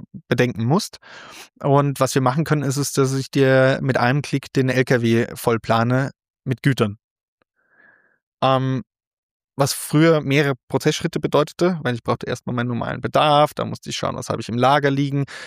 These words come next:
Manchmal geht sogar noch der, in den, in, in, im, im Biersegment geht dann der Braumeister manchmal sogar noch durchs Lager und schaut sich an, was brauche ich denn jetzt hier eigentlich?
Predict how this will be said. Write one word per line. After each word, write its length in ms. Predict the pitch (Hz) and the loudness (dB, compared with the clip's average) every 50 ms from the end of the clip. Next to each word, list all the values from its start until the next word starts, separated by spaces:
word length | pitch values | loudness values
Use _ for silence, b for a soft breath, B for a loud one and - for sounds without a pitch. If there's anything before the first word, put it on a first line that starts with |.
| B B B | B B B
Manchmal 340 | - 120 117 - - 123 120 | -4 -4 -4 -2 0 0 0
geht 160 | 117 120 120 | 0 0 -2
sogar 180 | - - 120 120 | -2 -2 -2 0
noch 120 | 117 113 | -2 -2
der, 340 | - - 120 120 120 120 120 | 0 0 0 2 2 0 -2
in 120 | 123 131 123 | -2 -4 -4
den, 220 | 123 120 120 - | -4 -4 -6 -6
in, 200 | - - 135 - | -8 -8 -8 -8
in, 360 | - - - 135 135 127 127 - - | -8 -8 -8 -6 -6 -6 -8 -10 -10
im, 220 | 143 135 135 147 - | -10 -10 -10 -10 -10
im 180 | - 139 131 120 | -10 -10 -10 -6
Biersegment 640 | - 156 165 175 160 143 147 - - 135 131 131 | 0 2 4 4 4 2 -2 -2 0 0 0 0
geht 140 | - 135 127 | 0 -2 0
dann 100 | 123 120 | 0 0
der 80 | 120 117 | -2 0
Braumeister 480 | - 131 139 156 151 139 123 - - | 0 0 0 2 2 0 0 0 -2
manchmal 240 | 127 123 117 123 127 | -2 -2 -2 -2 -2
sogar 180 | 120 127 127 123 | -2 -2 -2 -2
noch 80 | 120 | -2
durchs 180 | 117 - 127 - | -2 -4 -2 0
Lager 220 | - 123 131 135 | 0 0 0 -2
und 140 | 131 131 127 | -4 -6 -2
schaut 180 | - - 123 - | -2 -2 -2 0
sich 160 | - 127 123 | -2 -2 0
an, 160 | - 123 127 B B B B B B B | 0 -2 -2 B B B B B B B
was 120 | - 113 - | -8 -6 -2
brauche 220 | - 117 123 151 | 0 2 2 2
ich 80 | 160 - | 2 2
denn 120 | 143 135 | 0 0
jetzt 140 | 139 131 127 | 0 -2 -2
hier 160 | - 131 - | 0 0 0
eigentlich? 540 | - 123 123 127 127 127 131 127 - - - | 0 -2 -2 -2 -2 0 0 -2 -2 -4 -10